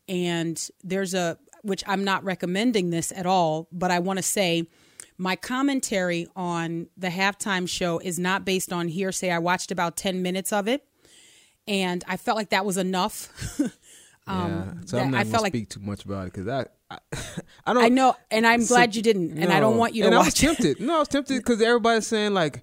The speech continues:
Speaker 1: Everyone's
Speaker 2: "Hey," you
Speaker 1: talking
Speaker 2: know,
Speaker 1: about it.
Speaker 2: and I was like, "Ah," and it kept coming up in my, like, YouTube thing, and I was like,
Speaker 1: Right.
Speaker 2: "Nah, I'm not," you know.
Speaker 1: Yeah,
Speaker 2: Yeah.
Speaker 1: I'm glad you didn't, and I don't recommend it for men who, you know, put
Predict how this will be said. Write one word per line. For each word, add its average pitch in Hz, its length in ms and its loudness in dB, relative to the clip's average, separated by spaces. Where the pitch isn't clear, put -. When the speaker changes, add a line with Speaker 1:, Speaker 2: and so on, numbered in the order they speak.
Speaker 1:
Everyone's 208 240 2
Speaker 2:
"Hey," 156 60 4
you 135 40 2
Speaker 1:
talking 185 280 4
Speaker 2:
know, 147 40 2
Speaker 1:
about 151 240 -2
it. 143 180 -8
Speaker 2:
and - 120 -10
I - 20 2
was 156 140 -4
like, 117 280 -4
"Ah," 190 360 0
and 175 100 2
it 170 80 2
kept 190 180 2
coming 185 240 0
up 170 140 -2
in 160 80 -2
my, 143 140 0
like, 123 260 -2
YouTube 127 560 -4
thing, 170 280 2
and 147 80 0
I 147 40 2
was 143 120 -2
like, 139 200 -2
Speaker 1:
Right. 190 140 4
Speaker 2:
"Nah, 160 80 2
I'm 175 100 -2
not," 240 220 -6
you 185 140 0
know. 98 160 -6
Speaker 1:
Yeah, 202 240 4
Speaker 2:
Yeah. 147 80 -2
Speaker 1:
I'm 220 180 2
glad 247 260 2
you 247 60 -2
didn't, 185 380 0
and 185 300 0
I 185 100 2
don't 202 220 0
recommend 196 560 0
it 180 200 -2
for 170 680 0
men 185 420 2
who, 180 540 0
you 196 140 -2
know, 175 160 0
put - 340 -2